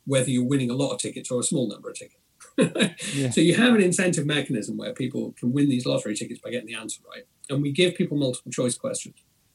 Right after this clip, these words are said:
Speaker 1: Now, we did that for these P C P deals because our hunch was that people didn't understand them very well. Uh, and that turned out to be absolutely the case. People really don't understand P C P car deals very well. I'm not surprised by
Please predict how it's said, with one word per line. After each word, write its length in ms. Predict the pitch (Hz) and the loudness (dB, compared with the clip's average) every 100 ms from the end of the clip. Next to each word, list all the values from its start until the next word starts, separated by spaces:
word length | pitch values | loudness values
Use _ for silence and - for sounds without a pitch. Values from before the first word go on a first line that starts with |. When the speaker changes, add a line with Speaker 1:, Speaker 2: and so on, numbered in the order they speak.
| _ _ - - - | _ _ -10 -8 -2
Speaker 1:
Now, 280 | 139 113 - - - - | 0 0 -8 -18 -18 -2
we 160 | 165 160 | 4 6
did 260 | 208 180 | 8 6
that 220 | 123 120 - | 4 -4 -8
for 320 | - - 127 120 | -8 -2 0 0
these 220 | 117 - | -2 -2
P 160 | 120 | -2
C 180 | 113 123 | -2 -2
P 220 | 139 143 | 0 0
deals 320 | 117 - - - | 0 -4 -10 -12
because 320 | 123 - 117 | -10 -4 -2
our 160 | 120 | -2
hunch 420 | 117 202 147 - - | 0 4 4 2 -6
was 300 | - - - | -10 -10 -12
that 120 | - | -10
people 260 | 117 123 | -8 -6
didn't 220 | 113 117 107 | -6 -6 -6
understand 460 | 107 104 - 120 | -6 -4 -2 -2
them 120 | 104 | -2
very 200 | 95 107 | -4 -8
well. 260 | - - - _ _ _ _ 123 | -10 -14 -16 _ _ _ _ -10
Uh, 200 | 120 135 | -6 0
and 100 | 170 | 2
that 180 | 160 139 | 2 2
turned 220 | 170 139 | 2 2
out 140 | 123 | -2
to 60 | 123 | -4
be 120 | 127 | -4
absolutely 640 | 131 123 - 117 120 110 | -2 2 2 2 0 -2
the 120 | 107 - | -6 -6
case. 280 | 107 - | -6 -8
People 300 | - 117 117 | -4 -4 -2
really 260 | 127 123 123 | -2 0 0
don't 300 | 110 123 104 | 2 2 0
understand 460 | 101 92 104 95 - | -6 -8 -8 -8 -6
P 120 | 98 | -6
C 160 | - | -8
P 200 | - 104 | -12 -14
car 200 | 101 101 101 | -12 -12 -12
deals 200 | - - | -16 -16
very 140 | - | -14
well. 180 | - 123 | -12 -8
I'm 160 | 135 139 | -2 2
not 160 | 196 - | 2 0
surprised 460 | 135 120 107 101 | -4 -4 -4 -4
by 100 | - | -8